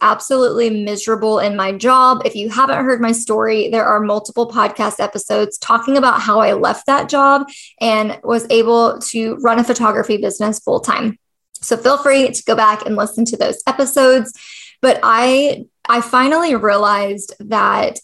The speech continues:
being a full-time photographer and making profitable and sustainable income was possible. And so I was head down focused to make that happen for me. And I did.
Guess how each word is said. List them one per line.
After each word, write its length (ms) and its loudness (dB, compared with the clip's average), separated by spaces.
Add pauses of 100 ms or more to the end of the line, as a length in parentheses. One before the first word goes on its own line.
(200)
being 360 2
a 160 2
full-time 520 -2
photographer 720 0
and 380 -2
making 580 0 (140)
profitable 720 0
and 180 -4
sustainable 560 -2
income 520 2
was 360 0
possible. 540 0 (320)
And 180 2
so 320 2
I 160 2
was 200 4
head 320 -4
down 260 0
focused 480 -4
to 80 -6
make 160 -4
that 160 -2
happen 460 0
for 180 2
me. 340 2
And 160 0
I 200 -4
did. 460 -4